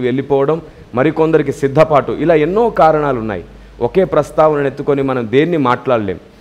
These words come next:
కొందరేమో ఈ కరోనా పంపించింది దేవుడే అంటూ దేవుణ్ణి హేళన చేశారు, అవమానించారు. చూడండి, దేవుని అనుమతి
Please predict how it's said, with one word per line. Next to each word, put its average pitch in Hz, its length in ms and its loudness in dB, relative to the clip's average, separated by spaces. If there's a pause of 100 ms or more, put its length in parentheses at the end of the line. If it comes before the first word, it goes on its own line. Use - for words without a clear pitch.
(240)
కొందరేమో 170 500 4 (200)
ఈ - 20 0 (120)
కరోనా 170 300 2 (100)
పంపించింది 156 460 -2 (120)
దేవుడే 170 360 4
అంటూ 143 200 -4 (160)
దేవుణ్ణి 147 360 2
హేళన 131 240 2 (100)
చేశారు, 113 380 -2
అవమానించారు. 117 680 -2 (420)
చూడండి, 156 380 0 (440)
దేవుని 170 280 4
అనుమతి 160 260 -2